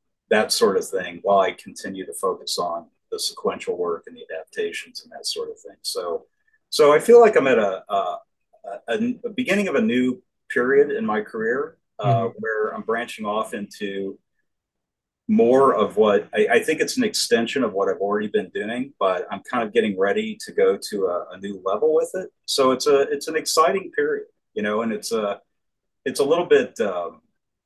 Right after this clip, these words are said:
Speaker 1: you know, it's a little bit, uh, uh, I don't know how to put it, uh, a little unsure about exactly how it's all going to happen,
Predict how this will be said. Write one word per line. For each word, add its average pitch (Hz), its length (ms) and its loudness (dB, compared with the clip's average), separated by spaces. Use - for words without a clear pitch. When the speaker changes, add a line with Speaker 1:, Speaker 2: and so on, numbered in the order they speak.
Speaker 1:
you 214 80 -4
know, 165 180 4
it's 165 160 -2
a 156 60 0
little 160 220 4
bit, 131 280 2
uh, 95 360 -2
uh, 85 220 -8
I 127 80 0
don't 131 120 0
know 123 80 2
how 117 80 4
to 101 80 0
put 117 260 2
it, 98 240 0
uh, 95 220 -2
a 160 40 -4
little 165 260 4
unsure 135 320 0
about 123 220 2
exactly 113 500 0
how 117 160 0
it's 107 120 -6
all 120 180 0
going 120 240 -6
to - 80 -6
happen, 98 500 -10